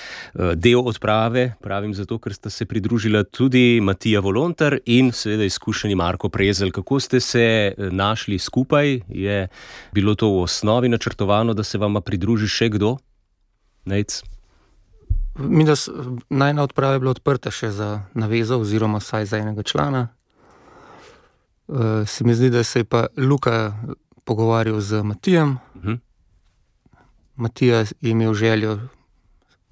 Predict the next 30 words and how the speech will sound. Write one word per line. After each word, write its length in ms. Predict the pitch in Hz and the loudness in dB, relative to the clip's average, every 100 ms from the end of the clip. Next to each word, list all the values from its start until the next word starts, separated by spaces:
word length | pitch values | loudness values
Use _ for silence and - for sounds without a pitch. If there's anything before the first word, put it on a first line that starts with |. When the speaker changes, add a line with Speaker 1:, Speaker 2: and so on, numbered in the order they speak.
| - - | -20 -6
Speaker 2:
plezati 360 | 113 104 104 | 0 0 0
z 60 | 107 | 0
Markom. 480 | 147 170 - 147 139 - _ _ _ _ _ _ _ _ _ _ _ _ _ _ _ _ - | 2 0 0 -2 -4 -12 _ _ _ _ _ _ _ _ _ _ _ _ _ _ _ _ -2
Ona 200 | 117 113 | 2 4
dva 80 | 107 | 2
sta 140 | - | -2
se 140 | - - | -4 -2
to 180 | 110 | 0
zmenila. 560 | 104 113 143 165 135 123 - _ _ - | 0 2 2 2 0 -4 -8 _ _ -2
Marko 280 | 120 123 113 | 2 2 0
je 60 | |
seveda 320 | - 117 110 101 | 0 2 2 -2
pristal, 340 | 107 - 117 | -6 -4 -2
mi 120 | 107 | -2
se 160 | 101 110 | -2 -2
že 240 | 104 104 127 | -2 -4 -6
nekaj 300 | 139 104 107 | -6 -2 -2
časa 260 | - 107 113 | -2 -6 -6
poznamo, 540 | 110 120 143 131 120 | -4 0 2 2 0
smo 180 | - 110 | -2 -4
sodelovali 580 | - 107 110 107 107 104 | -2 0 2 2 2 2
v, 280 | 107 107 113 _ - - - | 0 -2 -8 _ -20 -14 -4
na 120 | 127 | 0
različnih 440 | 113 120 - 117 | 2 2 2 0
akcijah 400 | 123 120 - 113 | 0 -2 -2 -6
v 100 | 101 | -4
okviru 380 | 107 - 110 107 104 113 _ | -6 -4 -2 -2 -6 -10 _
s-, 160 | - - | -20 -12
reprezentance 680 | 151 110 113 101 110 107 110 | -6 -2 -2 -2 -2 -2 -2
SMAR. 400 | - 160 151 | 2 2 2